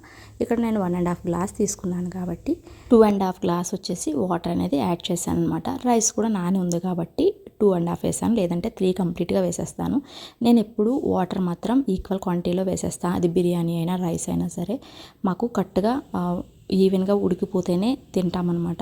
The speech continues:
లేదంటే కొంచెం పలుగ్గా ఉన్నా సరే, ఆ, ఆయనకి, నాకు, పిల్లలకి, మాకు ఇంట్లో ఎవరికి ఇష్టం ఉండదు. అందుకని చెప్పేసి మేము ఈవెన్గా ఉడికించేసే తింటాము. డైజెషన్ సిస్టమ్ కూడా ఎటువంటి ఇబ్బంది లేకుండా ఉంటుంది, అందుకే అలా చేసేస్తూ ఉంటాను అనమాట. ఇంకా కొంచెం ఆనియన్ రైతా చేశాను.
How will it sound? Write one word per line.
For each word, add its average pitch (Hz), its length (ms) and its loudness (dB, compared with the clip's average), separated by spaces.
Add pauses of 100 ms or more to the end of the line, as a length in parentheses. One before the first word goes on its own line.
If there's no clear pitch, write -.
లేదంటే 175 400 0
కొంచెం 180 360 -2
పలుగ్గా 170 460 -2
ఉన్నా 170 180 -2
సరే, 185 320 -4 (480)
ఆ, 170 220 2 (240)
ఆయనకి, 180 540 2
నాకు, 185 300 -2
పిల్లలకి, 214 420 0
మాకు 202 240 2
ఇంట్లో 190 240 0
ఎవరికి 180 260 -2
ఇష్టం 185 240 -2
ఉండదు. 185 440 0
అందుకని 175 360 0
చెప్పేసి 214 320 -2
మేము 180 240 0
ఈవెన్గా 175 400 2
ఉడికించేసే 175 580 -2
తింటాము. 175 500 -2 (880)
డైజెషన్ 262 460 6
సిస్టమ్ 226 340 -2
కూడా 226 220 0
ఎటువంటి 202 360 -2
ఇబ్బంది 185 300 0
లేకుండా 180 340 -2
ఉంటుంది, 175 400 -2
అందుకే 185 280 0
అలా 175 220 0
చేసేస్తూ 170 400 -4
ఉంటాను 170 320 -2
అనమాట. 165 220 -4 (540)
ఇంకా 208 180 -2
కొంచెం 196 380 0
ఆనియన్ 190 360 2
రైతా 175 420 0
చేశాను. 175 480 -2